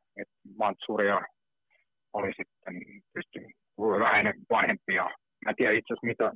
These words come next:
oliko sillä edes ollut mitään kunnollisia bändejä ollut ennen Smackia, mutta Claudia aina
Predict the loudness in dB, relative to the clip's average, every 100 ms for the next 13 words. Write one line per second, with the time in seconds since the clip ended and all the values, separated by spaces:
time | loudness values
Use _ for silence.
0 | -4 -6 -4 0 0 0 -4 -4 -2 -4
1 | -4 _ _ -8 -4 -4 -4 0 2 2
2 | -2 -6 -8 -10 -16 -14 -14 -14 -14 -4
3 | -4 -2 -2 -2 -2 -6 -2 -2 -4 -12
4 | _ _ -12 -12 _ -2 -2 -2 -6 _
5 | _ -20 _ 0 2 4 2 2 -2